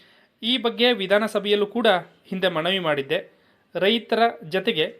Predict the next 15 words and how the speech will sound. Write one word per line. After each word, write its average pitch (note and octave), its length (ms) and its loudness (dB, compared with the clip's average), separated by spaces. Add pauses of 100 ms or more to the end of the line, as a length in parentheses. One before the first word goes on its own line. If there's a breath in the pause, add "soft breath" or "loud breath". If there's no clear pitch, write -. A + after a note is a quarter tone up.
(120)
ಹಗಲು G3 320 2
ರಾತ್ರಿ E3+ 340 0
ಎನ್ನದೆ E3 540 -6
ಹೋರಾಟಕ್ಕೆ F3+ 580 0
ನಾನು F#3 260 -4
ಕೂಡ G#3 180 0
ನಿಮ್ಮ E3 500 -4
ಜೊತೆ D3 220 -2
ಆಗ್ತೀನಿ E3 540 -2
ಅಂತ D#3 180 -8 (340)
ಅವರು D#3+ 200 0
ಭರವಸೆಯನ್ನು D3 580 -4
ನೀಡಿದರು. C3+ 440 -6 (720 soft breath)
ಇನ್ನು B3+ 260 2
ಪ್ರತಿಭಟನೆಯಲ್ಲಿ A3 920 0